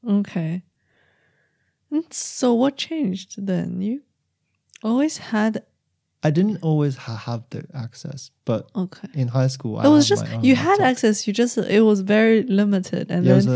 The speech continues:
Speaker 2: a lim-,
Speaker 1: in
Speaker 2: and there
Speaker 1: high
Speaker 2: was no
Speaker 1: school,
Speaker 2: internet.
Speaker 1: oh, okay. And then in high school, it just, like, all went out of control. <laughs>
Speaker 2: Yeah. Like, I
Speaker 1: 'Cause
Speaker 2: didn't really went out of control.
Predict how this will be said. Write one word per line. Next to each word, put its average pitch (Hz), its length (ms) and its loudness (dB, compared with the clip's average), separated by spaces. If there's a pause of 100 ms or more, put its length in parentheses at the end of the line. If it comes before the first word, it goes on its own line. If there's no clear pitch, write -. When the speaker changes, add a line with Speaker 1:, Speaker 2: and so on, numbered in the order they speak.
Speaker 2:
a - 20 0
lim-, 123 120 -2
Speaker 1:
in - 100 -16
Speaker 2:
and 165 160 10
there 208 80 10
Speaker 1:
high 220 60 12
Speaker 2:
was 185 120 10
no 208 220 10
Speaker 1:
school, 202 180 8
Speaker 2:
internet. - 720 -8 (100)
Speaker 1:
oh, 190 280 0
okay. 185 280 -4
And 214 160 2
then 240 100 6 (100)
in 233 60 2
high 220 160 2
school, 202 220 -4
it 185 60 2
just, 190 280 -2
like, 180 360 -4 (300)
all 185 420 0
went 180 220 0
out 175 180 0
of 185 100 -2
control. 185 540 -6 (440)
<laughs> - 440 -10
Speaker 2:
Yeah. 202 380 10 (280)
Like, - 220 -4
I 185 200 8
Speaker 1:
'Cause 208 100 8
Speaker 2:
didn't 285 220 8
really 165 240 8
went 107 180 0
out 107 120 -2
of 107 60 -6
control. 104 460 -8